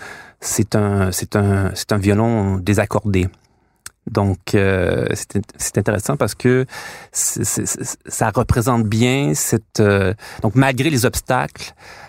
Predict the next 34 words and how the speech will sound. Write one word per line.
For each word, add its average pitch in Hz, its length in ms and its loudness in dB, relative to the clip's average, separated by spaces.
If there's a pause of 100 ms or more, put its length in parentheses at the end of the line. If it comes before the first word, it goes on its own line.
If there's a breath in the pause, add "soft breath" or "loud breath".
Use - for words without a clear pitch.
(120 loud breath)
euh, 104 280 2
malgré 110 720 4
le 123 100 2
côté 117 260 0
dérisoire 123 920 4
de 107 100 2
l'instrument 113 480 2
qui 123 220 0
lui 107 260 4
est 113 60 2
laissé, 120 920 0 (480 loud breath)
il 110 220 4
réussit 120 640 2
à - 80 2
tout - 200 -2
surmonter, 107 520 2
à 120 60 2
le 101 160 -6
transcender, 127 560 0
ça, 101 240 0
finalement, 104 400 2
cette - 260 -6
pauvreté, 101 540 2 (240)
hein, 123 180 0
cette, - 400 -4
euh, 95 180 2 (440 loud breath)
cette - 240 -2
impuissance 120 680 -2
pour 107 220 -4
en 104 80 0
faire 107 140 -4
quelque 107 180 -2
chose 92 240 -2
d'autre, 110 460 0